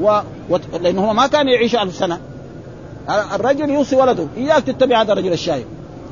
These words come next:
ها؟ ولا تقبل منه كلام أبدا، فإنه كذا ف-، وأخيرًا هكذا". ومعنى هذا يعني،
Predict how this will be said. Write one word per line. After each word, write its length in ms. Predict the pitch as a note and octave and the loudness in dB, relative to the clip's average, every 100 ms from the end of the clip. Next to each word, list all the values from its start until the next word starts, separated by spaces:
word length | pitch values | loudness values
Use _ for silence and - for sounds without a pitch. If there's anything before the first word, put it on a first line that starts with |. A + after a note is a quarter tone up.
| - - - - - - - - - - | -14 -14 -14 -14 -16 -16 -16 -16 -14 -6
ها؟ 300 | E3+ B3 D4+ - - - F#3+ | 2 4 4 0 -14 -12 -4
ولا 180 | B3+ D4 | 0 0
تقبل 320 | D4 C4 C4 | 0 0 0
منه 240 | C#4 C4 | 0 0
كلام 320 | G#3+ B3 A3+ | 2 4 2
أبدا، 180 | F#3+ E3 - G3 | 0 -4 -6 -4
فإنه 400 | A#3+ C4+ B3+ A3 | -2 0 0 2
كذا 240 | C4 B3+ A#3 | 2 2 0
ف-، 1400 | G3+ G3 F#3 E3 - - - - - - - - - - | -4 -6 -8 -10 -10 -12 -12 -12 -12 -12 -14 -14 -14 0
وأخيرًا 420 | B3 B3 C#4 C#4+ A3+ | 0 2 4 4 4
هكذا". 480 | A3 F3 C4 D#3 - - - - | 2 0 -2 -2 -4 -12 -14 0
ومعنى 340 | C#4 D#4+ C#4 | 2 4 6
هذا 480 | A#3 G3 F#3+ G#3 C4 | 6 4 4 4 4
يعني، 480 | A#3 F#3+ F#3+ F#3 | 4 2 0 0